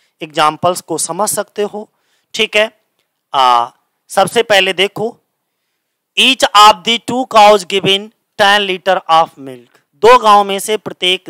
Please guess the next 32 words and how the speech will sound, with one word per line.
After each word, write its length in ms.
दस 200
लीटर 320
दूध 220
देती 360
है। 180
Either 340
of 200
these 400
two 200
boys 480
may 240
stand 360
first, 360
इन 180
दोनों 300
में 140
से 180
कोई 400
भी 320
एक 340
लड़का 400
पहले 500
स्थान 320
पर 180
आ 220
सकता 420
है। 180
Neither 400
of 180
the 220
two 220
servant 520